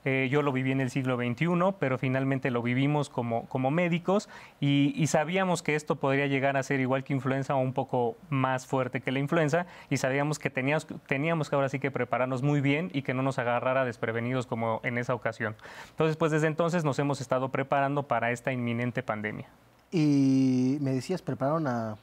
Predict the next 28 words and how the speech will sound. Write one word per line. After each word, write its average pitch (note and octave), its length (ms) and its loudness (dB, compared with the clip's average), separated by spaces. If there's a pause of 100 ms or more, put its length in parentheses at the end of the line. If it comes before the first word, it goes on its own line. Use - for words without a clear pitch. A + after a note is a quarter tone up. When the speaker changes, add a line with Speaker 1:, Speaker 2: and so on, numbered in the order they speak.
(160)
Speaker 2:
varios C#3+ 300 0
países C3 280 -2
de B2 60 -4
América A#2+ 300 -4
Latina A#2 340 -6
también. B2 260 -8 (220)
Speaker 1:
Sí, A3+ 240 4
mira, G#3+ 280 4
eh, F3+ 580 2
bueno, F#3 240 2
en, E3+ 160 2
en D#3 100 0
todos F#3+ 260 2
estos, F3+ 440 0
eh, C3+ 500 2 (140)
juntas E3 880 2
y C#3 80 0
todas C#3+ 360 2
estas C#3 260 -2
reuniones C#3+ 760 2
con C3 420 -2
diversas C#3 500 0
organizaciones B2+ 560 -2
de B2+ 80 0
la A#2 80 -2
Secretaría A#2+ 580 -4
de C3+ 120 0
Salud, C#3+ 380 0